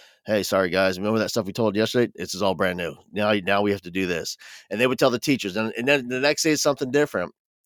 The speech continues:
And so we, I think we became so dependent on the principal,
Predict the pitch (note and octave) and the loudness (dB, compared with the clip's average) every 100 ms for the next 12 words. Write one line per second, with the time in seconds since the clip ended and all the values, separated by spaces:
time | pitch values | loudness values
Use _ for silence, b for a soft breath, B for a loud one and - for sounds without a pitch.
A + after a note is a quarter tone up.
0 | _ - D#3 D3+ - E3 D#3 C#3+ C3+ C#3+ | _ -2 0 0 0 4 4 4 2 0
1 | - - C3 G3 - A2+ G2+ B2+ B2 - | -4 -2 2 2 0 -4 -2 -6 -6 -6
2 | A#2+ G#2 - - C#3 D#3+ C#3 - B2+ B2+ | -6 -6 -4 0 0 0 -4 -6 -8 -6
3 | G2 - G#2 F#2 - G#2 G2+ A#1 G1+ | -8 -8 -8 -8 -8 -8 -10 -14 -20